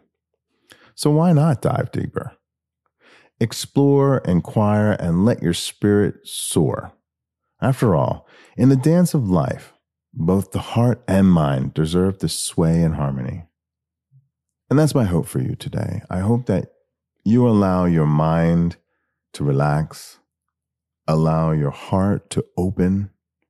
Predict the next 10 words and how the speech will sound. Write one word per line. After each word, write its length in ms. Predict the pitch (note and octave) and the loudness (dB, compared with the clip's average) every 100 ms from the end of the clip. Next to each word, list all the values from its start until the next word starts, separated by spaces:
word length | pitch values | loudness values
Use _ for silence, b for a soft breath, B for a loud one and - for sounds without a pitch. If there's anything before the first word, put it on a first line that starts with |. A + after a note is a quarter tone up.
| _ _ _ _ _ _ _ _ _ | _ _ _ _ _ _ _ _ _
to 140 | - | -2
allow 420 | G2 G2 G2 G#2 G#2 | 0 2 2 0 0
them 560 | F#2 F#2 F#2 F#2+ F#2+ | 0 0 0 0 -2
to 260 | F#2+ - D2+ | -6 -8 -6
work 340 | E2+ E2+ F2+ | -2 -2 -2
in 80 | D#2 | -6
harmony 760 | - - F#2 F#2+ G#2 B2 A#2 _ _ _ - | -8 -6 -2 0 0 -2 -6 _ _ _ -8
with 140 | F2+ | -4
each 200 | E2+ - | -4 -4
other, 380 | E2 G2 A#2 | -4 -2 -6